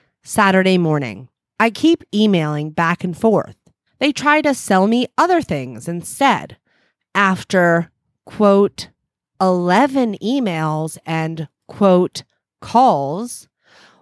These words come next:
we settle for an order of two large rose plants, one yellow, one pink.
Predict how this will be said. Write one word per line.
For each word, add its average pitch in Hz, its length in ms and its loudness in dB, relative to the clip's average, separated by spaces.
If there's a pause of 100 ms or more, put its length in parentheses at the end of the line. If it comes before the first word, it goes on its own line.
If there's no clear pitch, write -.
we 349 320 2
settle 220 400 2
for 208 240 2
an 214 100 -2
order 165 440 2
of 165 340 0 (340)
two 349 420 2
large 180 480 4
rose 165 320 0
plants, 160 640 -4 (240)
one 262 340 2
yellow, 165 540 2 (300)
one 156 400 0
pink. - 420 -14